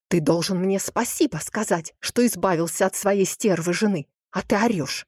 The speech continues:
Сейчас бы сидел, нищий, без копейки». «Ты сама сидела бы без копейки! Тебе тоже нужны были эти деньги».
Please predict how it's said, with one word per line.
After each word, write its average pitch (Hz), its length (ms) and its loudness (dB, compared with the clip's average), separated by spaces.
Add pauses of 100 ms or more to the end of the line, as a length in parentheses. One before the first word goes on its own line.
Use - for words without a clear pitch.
Сейчас - 440 -2
бы 202 120 0
сидел, 202 500 0 (140)
нищий, 196 460 2
без 151 200 -4
копейки». 170 640 -2 (440)
«Ты 143 120 -2
сама 165 440 -2
сидела 143 500 -2
бы 143 160 0
без 143 240 -4
копейки! 151 640 -4 (360)
Тебе 156 280 0
тоже 160 380 -2
нужны 139 380 -4
были 143 220 -2
эти 151 240 -2
деньги». 143 520 -4